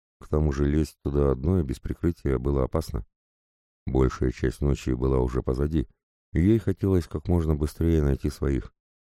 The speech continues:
Она присела и только потом поняла, зачем это сделала. Рефлексы опередили сознание. Невдалеке мелькнули какие-то силуэты в тени. Это было едва уловимо, но она была уверена, что не ошиблась.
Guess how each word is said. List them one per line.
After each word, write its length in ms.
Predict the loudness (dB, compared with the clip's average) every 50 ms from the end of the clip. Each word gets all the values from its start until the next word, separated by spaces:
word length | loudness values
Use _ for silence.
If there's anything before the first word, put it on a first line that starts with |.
| _ _ _ _ _ _
Она 200 | 2 4 4 4
присела 480 | 4 2 0 -2 0 0 2 4 4 4
и 100 | 4 4
только 320 | 2 2 0 0 0 -2
потом 280 | -2 -2 -2 -2 -2 0
поняла, 520 | 0 2 2 2 4 4 2 2 0 0 -4
зачем 400 | -4 -4 -4 -4 -4 -2 -2 -2
это 140 | -2 -2 -4
сделала. 440 | -4 -4 -4 -4 -4 -4 -6 -8 -10 _ _ _ _ _ _ _ _ _ _ _ 0
Рефлексы 640 | 2 4 4 4 2 2 2 2 2 2 2 0 0
опередили 540 | 0 2 2 2 2 2 2 2 2 2 0
сознание. 640 | 0 -2 -2 -2 0 0 0 0 0 -2 -4 -6 -10 -12 _ _ _ _ _ _ _
Невдалеке 720 | 2 2 2 2 2 2 2 0 0 -2 -2 0 2 2 2
мелькнули 480 | 2 0 0 -2 -2 -2 0 0 0
какие-то 440 | 0 -2 -4 -2 -2 -4 -2 -2 -4
силуэты 520 | -6 -6 -6 -4 -2 0 0 0 -2 -2 -6
в 80 | -6
тени. 300 | -4 -2 -2 -2 -2 -4 -8 _ _ _ _ _ _ _ _ _ _ 0
Это 260 | 2 2 4 4 4
было 200 | 4 4 4 4
едва 300 | 4 4 4 2 2 2
уловимо, 480 | 2 2 2 2 2 0 0 -2 -4 -8 _ _ _ _ _ _ _
но 200 | -2 0 2 2
она 160 | 2 2 0
была 200 | 0 0 0 2
уверена, 540 | 2 2 2 0 0 0 0 0 -2 -4 -6
что 220 | -10 -8 -4 -2 0
не 100 | 0 0
ошиблась. 480 | 0 -2 -4 -6 -6 -6 -8 -8 -10